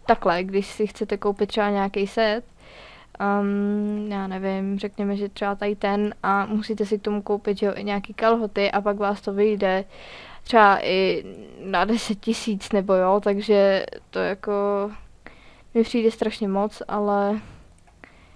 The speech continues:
líbí se mi tady ta sukínka docela, nebo tohleto, ale zase dvanáct tisíc tohle, jako. <sighs> Takže tak, no. Sukínka, jednoduše, a zase musíte k tomu najít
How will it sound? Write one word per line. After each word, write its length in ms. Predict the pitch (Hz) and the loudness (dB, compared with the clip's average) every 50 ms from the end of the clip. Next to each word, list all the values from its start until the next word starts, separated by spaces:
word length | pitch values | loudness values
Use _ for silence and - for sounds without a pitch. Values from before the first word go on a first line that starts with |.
| - - - - - - | -20 -20 -20 -20 -16 -12
líbí 340 | 233 220 220 214 226 226 | -8 -6 -6 -6 -6 -8
se 140 | 214 - 240 | -6 -2 0
mi 120 | 226 220 208 | 2 2 2
tady 160 | 226 214 208 | 2 0 0
ta 120 | 226 226 | 0 -2
sukínka 560 | 220 - - 202 - 233 240 277 302 - 339 | -4 -4 -8 -8 -6 -4 -4 -4 -2 -2 -2
docela, 460 | 330 330 311 - - 302 294 285 277 277 | -2 -4 -4 -4 -2 0 0 0 0 0
nebo 240 | 269 240 226 220 | -2 -2 -4 -4
tohleto, 580 | 208 - 220 233 240 247 254 247 254 254 240 240 | -4 -2 -2 0 2 2 2 2 4 4 4 4
ale 280 | 226 214 208 214 208 208 | 4 2 0 0 0 0
zase 320 | 208 214 214 - 226 208 | 0 -2 -2 0 0 0
dvanáct 520 | 196 196 214 214 208 208 202 196 196 - | 2 4 4 4 6 4 2 2 0 -2
tisíc 460 | - 220 208 - - 226 226 - - - | -2 -4 -2 -2 -2 -4 -4 -4 -6 -6
tohle, 420 | - 202 190 196 196 190 190 190 208 214 - - | -6 -6 -4 -2 -2 -2 -2 -2 -4 -6 -8 -6
jako. 360 | 220 196 196 196 - 185 175 196 214 - - - - - - - - - - - - - - - - - - - - - - - - - - - - - - - - - - - - - | -6 -6 -6 -6 -6 -6 -6 -8 -10 -12 -16 -20 -20 -20 -20 -20 -20 -20 -20 -20 -20 -20 -20 -20 -20 -20 -20 -20 -20 -20 -20 -20 -18 -16 -16 -16 -16 -18 -20 -20 -20 -20 -20 -20 -2 2
<sighs> 420 | 330 359 330 311 269 269 269 247 | 6 6 6 6 6 4 2 2
Takže 320 | 233 254 240 226 233 233 233 233 233 240 - - | 4 4 4 6 6 6 6 6 4 -2 -6 -4
tak, 340 | - 202 175 196 - - - | -2 -2 -2 -2 -4 -10 -12
no. 260 | - 62 - - - - - - - - - - - - - - | -12 -12 -12 -12 -14 -16 -18 -20 -20 -20 -20 -20 -20 -20 -20 -16
Sukínka, 800 | - - 220 - - 226 220 220 208 220 208 196 196 190 190 | -14 -14 -10 -6 -4 -2 -2 -2 0 2 2 2 2 2 2
jednoduše, 600 | 185 185 185 185 180 180 185 - 190 - 202 180 - - | 0 -2 -4 -6 -8 -8 -8 -10 -8 -4 -4 -4 -2 0
a 240 | - 170 180 202 202 | 2 2 2 2 0
zase 260 | 190 185 185 - - | -2 -4 -6 -6 -8
musíte 360 | 180 185 - - 190 190 185 185 | -8 -8 -8 -6 -6 -6 -6 -6
k 40 | |
tomu 240 | - - 190 185 185 | -6 -6 -4 -4 -2
najít 500 | 185 190 185 185 185 185 185 - - - | -2 -2 -2 -2 -2 -4 -6 -8 -12 -16